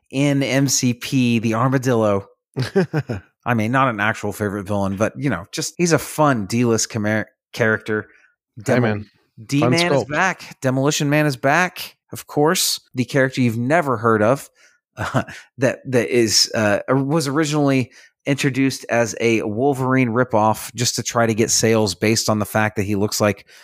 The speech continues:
Speaker 1: Wolverine. <laughs> Remender kinda brought him back, uh, repurposed him as a member of Sam Wilson's supporting cast, which was pretty fun,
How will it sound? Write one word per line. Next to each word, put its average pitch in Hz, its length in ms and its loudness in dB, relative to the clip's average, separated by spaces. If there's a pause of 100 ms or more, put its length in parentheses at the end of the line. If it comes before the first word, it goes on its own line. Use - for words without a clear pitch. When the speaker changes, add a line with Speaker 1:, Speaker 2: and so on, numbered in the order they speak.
(180)
Speaker 1:
Wolverine. 117 680 2 (100)
<laughs> - 80 -20
Remender 127 760 0
kinda 131 220 -2
brought 131 240 0
him 131 100 -6
back, 123 460 -2 (180)
uh, 98 220 -6
repurposed 131 720 0
him 117 240 2
as 107 320 0
a 110 200 0
member 117 380 0
of 107 100 -2
Sam 110 340 0
Wilson's 101 420 0
supporting 101 420 -2
cast, - 520 -4
which 104 140 -4
was 101 100 -4
pretty 139 260 0
fun, 104 460 0